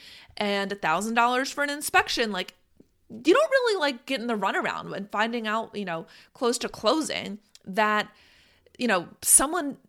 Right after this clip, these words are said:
wasted your time, essentially wasted your time, wasted your money. They never had the authority to sell. So ask that question up front. Um, and you'd be surprised. Sometimes it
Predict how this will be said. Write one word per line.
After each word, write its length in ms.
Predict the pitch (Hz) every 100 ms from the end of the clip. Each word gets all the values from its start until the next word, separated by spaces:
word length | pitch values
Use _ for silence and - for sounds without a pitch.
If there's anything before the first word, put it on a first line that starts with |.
| - 214
wasted 420 | 196 247 - 349
your 100 | 320
time, 380 | 339 349 247 170
essentially 400 | - - 214 208
wasted 280 | 175 226 339
your 80 | 311
time, 380 | 330 285 262 240
wasted 260 | 202 208
your 80 | 247
money. 320 | 233 214 208
They 140 | 196 190
never 260 | 180 170
had 160 | 170 175
the 80 | 170
authority 320 | 165 160 151
to 60 | -
sell. 240 | - -
So 160 | - 294
ask 220 | 285 320 440
that 140 | 381
question 320 | - 294 -
up 140 | 220 -
front. 440 | - 165 - - - - - -
Um, 360 | 208 220 214 208
and 300 | 247 247 240
you'd 140 | 233 233
be 100 | 285
surprised. 480 | 277 - 202 233 -
Sometimes 600 | 208 226 254 254 254 247 -
it 360 | 208 214 208